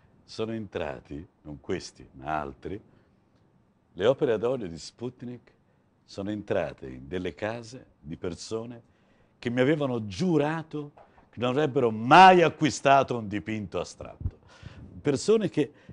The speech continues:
che, collezionisti, clienti di Orlando,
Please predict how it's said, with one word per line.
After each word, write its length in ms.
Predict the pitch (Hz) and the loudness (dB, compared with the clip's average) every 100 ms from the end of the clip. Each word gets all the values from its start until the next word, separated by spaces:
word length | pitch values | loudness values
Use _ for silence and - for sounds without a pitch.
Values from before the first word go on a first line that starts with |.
| - | -16
che, 460 | - 131 - - - - | -10 -10 -10 -18 -20 -10
collezionisti, 680 | 110 98 117 190 180 - 65 | -8 -6 -4 -4 -6 -10 -10
clienti 400 | 101 131 147 110 | -4 -2 -2 -4
di 80 | 92 | -4
Orlando, 540 | 95 78 71 82 156 | -4 -8 -10 -12 -14